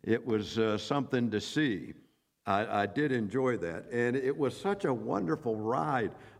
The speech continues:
up here, such a great day. It's, uh,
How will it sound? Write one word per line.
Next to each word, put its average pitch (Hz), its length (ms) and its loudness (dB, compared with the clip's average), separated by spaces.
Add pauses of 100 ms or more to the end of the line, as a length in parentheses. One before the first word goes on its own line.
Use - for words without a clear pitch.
up 156 260 -2
here, 87 220 2
such 123 260 -4
a 101 60 0
great 123 580 -4
day. 123 480 -6 (600)
It's, 98 320 0
uh, 90 220 2